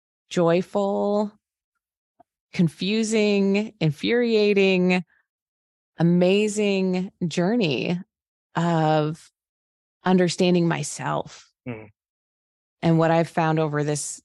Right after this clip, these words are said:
Speaker 1: you know, this time is that the more I understand me, the more deeply I understand me, the more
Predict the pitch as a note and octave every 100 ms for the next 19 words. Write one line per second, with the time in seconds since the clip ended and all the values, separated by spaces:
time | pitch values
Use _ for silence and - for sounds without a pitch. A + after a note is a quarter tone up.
0 | _ E3+ D#3+ - E3 - _ - _ D#3+
1 | - - D3+ F#3 E3+ D3+ D3 - E3 D3+
2 | D3+ D#3 F3+ G3+ F#3+ F#3 - C#3+ D3 D#3+
3 | E3+ - D#3 D#3 - D3 C#3+ C#3+ C#3 -
4 | _ _ _ _ _ _ _ _ - D3+
5 | E3 F3+ C#3+ B2+ E3 F3 _ _ _ _
6 | _ _ _ _ _ D#3+ D#3 D#3+ C#3 E3+
7 | G3+ G3 F3 D#3+ D3+ D3+ C#3+ C#3 - C#3+
8 | C#3 C3+ C3+ C#3+ D3 C#3+